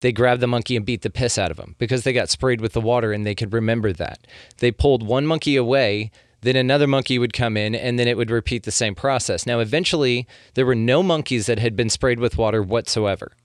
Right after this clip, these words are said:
in this cage, but all of them beat the piss out of any monkey that climbed that ladder to get to those bananas. So what's interesting about this is that we don't even know why we react the way that we do. We don't even know what the purpose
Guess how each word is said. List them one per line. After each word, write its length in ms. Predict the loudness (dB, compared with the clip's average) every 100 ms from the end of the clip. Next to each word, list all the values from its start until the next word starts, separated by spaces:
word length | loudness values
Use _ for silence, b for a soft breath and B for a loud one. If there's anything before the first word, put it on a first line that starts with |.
| -4
in 140 | 0
this 160 | 0 -2
cage, 480 | -2 -4 -4 -10 -8 -2
but 140 | -2 0
all 300 | 2 4 4
of 100 | 0
them 240 | -2 -4 -4
beat 200 | -4 -2
the 100 | -4
piss 380 | -2 -2 0 0
out 100 | -2
of 100 | -2
any 180 | -4 -2
monkey 320 | -2 -2 -2
that 160 | -4 -6
climbed 320 | -4 -2 -2
that 140 | -2
ladder 240 | -2 -2 -2
to 80 | -4
get 160 | -6
to 80 | -6
those 220 | -4 -4
bananas. 480 | -4 -4 -4 -6 -14 B B B B
So 160 | 0 0
what's 140 | 2
interesting 420 | 0 2 0 0
about 280 | 0 0 0
this 220 | 0 0
is 120 | -2 -2
that 160 | 0
we 80 | 0
don't 200 | 2 2
even 140 | 0 0
know 140 | 0
why 380 | 0 0 0 -2
we 160 | -4
react 400 | -2 -2 -2 -2
the 80 | -4
way 140 | -4 -2
that 80 | -4
we 120 | -6
do. 300 | -2 -2 -2
We 140 | -4
don't 180 | -2 -2
even 180 | -2 -2
know 200 | -2 -2
what 260 | -2 -2
the 80 | -4
purpose 600 | -8 -6 -4 -2 -2 -4